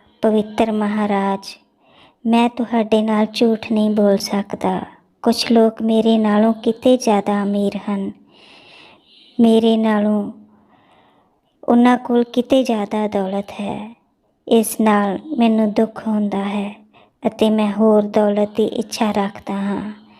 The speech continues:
ਮੈਂ ਸ਼ਹਿਰ ਦਾ ਸਭ ਤੋਂ ਅਮੀਰ ਆਦਮੀ ਬਣਨਾ ਚਾਹੁੰਦਾ ਹਾਂ। ਜਦੋਂ ਤੱਕ ਮੇਰੀ ਇੱਛਾ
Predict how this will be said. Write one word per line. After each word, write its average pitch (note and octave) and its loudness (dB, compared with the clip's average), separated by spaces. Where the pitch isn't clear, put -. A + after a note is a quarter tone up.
ਮੈਂ G#3+ 2
ਸ਼ਹਿਰ G#3 0
ਦਾ G#3 -2
ਸਭ A3 -4
ਤੋਂ A3 -2
ਅਮੀਰ A3 2
ਆਦਮੀ G#3+ 0
ਬਣਨਾ G3+ 0
ਚਾਹੁੰਦਾ G3 -4
ਹਾਂ। G3+ -6
ਜਦੋਂ A3+ 0
ਤੱਕ A3+ -4
ਮੇਰੀ A3 0
ਇੱਛਾ G#3 -2